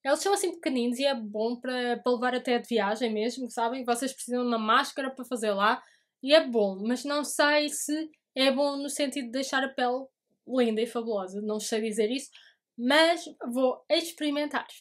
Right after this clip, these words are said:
Por fim, mas não menos importante, eu recebi um Lemonade Lip Treatment da Lonolips.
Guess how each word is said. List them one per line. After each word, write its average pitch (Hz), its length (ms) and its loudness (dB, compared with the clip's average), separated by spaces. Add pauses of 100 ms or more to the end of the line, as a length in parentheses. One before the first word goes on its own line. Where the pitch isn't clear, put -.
Por 427 200 4
fim, 247 240 2
mas 302 160 2
não 339 100 4
menos 320 240 2
importante, 226 640 0
eu 320 80 2
recebi 269 680 -2
um 285 460 -2
Lemonade 285 720 4
Lip 294 240 -4
Treatment 220 560 -6 (380)
da 254 160 4
Lonolips. 285 880 6